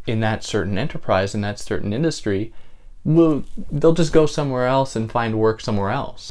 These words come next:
Because after all, even these machines that are being used have to be made by somebody.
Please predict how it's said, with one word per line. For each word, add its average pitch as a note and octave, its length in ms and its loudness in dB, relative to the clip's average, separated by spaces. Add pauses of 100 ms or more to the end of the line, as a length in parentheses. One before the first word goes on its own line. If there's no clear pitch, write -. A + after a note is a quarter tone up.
(100)
Because C3+ 340 0
after A2+ 320 0
all, D3+ 420 0
even D#3 280 2
these C3 200 0
machines D#3+ 480 -2
that A2+ 140 2
are G2+ 60 2
being G2 280 0
used F#2 280 -2
have C3+ 180 -4
to - 60 -2
be G#2+ 100 0
made A2 260 0
by G#2 180 0
somebody. B2 680 -4